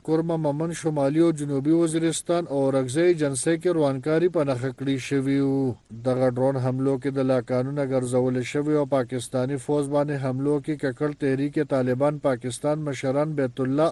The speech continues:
او حکیم الله محسود هم وژلي شوي دي او دې سره سم په دغه امریکایي بې پایلټه الوتکو حملو کې یو شمېر نور نړیوال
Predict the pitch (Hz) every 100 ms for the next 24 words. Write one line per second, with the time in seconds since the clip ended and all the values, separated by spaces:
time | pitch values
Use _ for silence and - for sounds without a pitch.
0 | 135 127 131 127 135 131 131 127 131 131
1 | - 147 143 170 151 131 127 131 120 135
2 | 131 135 131 135 131 107 - 127 131 147
3 | 160 - 156 135 160 170 165 147 156 165
4 | 147 143 139 127 143 165 160 147 139 135
5 | 147 160 139 143 135 127 160 170 143 135
6 | 135 151 160 165 160 160 160 - 165 143
7 | 151 170 160 139 135 156